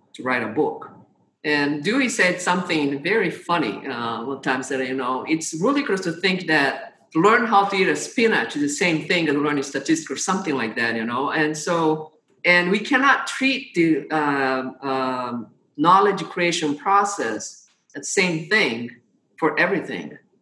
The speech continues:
Learning, uh, statistics or learning, you know, how to do math, it's a very paradigmatic, there's a very, um, established, um, um, you know, process of learning math,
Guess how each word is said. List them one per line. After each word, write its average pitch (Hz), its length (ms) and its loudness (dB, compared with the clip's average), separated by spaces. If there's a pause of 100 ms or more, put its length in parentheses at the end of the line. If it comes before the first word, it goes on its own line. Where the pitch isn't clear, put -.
(400)
Learning, 196 480 4
uh, 147 160 -2
statistics 165 920 -2
or 135 100 0
learning, 151 560 0
you 139 140 -2
know, 139 80 -4
how 156 180 0
to 151 140 -6
do 143 180 -4
math, 135 540 -2 (480)
it's 143 160 -6
a 156 40 -2
very 165 300 -2
paradigmatic, 151 880 0
there's 143 220 0
a 143 100 -4 (160)
very, 190 600 4
um, 131 480 -4
established, 147 1000 -2 (340)
um, 120 640 -4
um, 117 580 -6
you 143 100 -6
know, 113 460 -6
process 170 560 4
of - 120 -8
learning 143 520 0
math, - 560 -4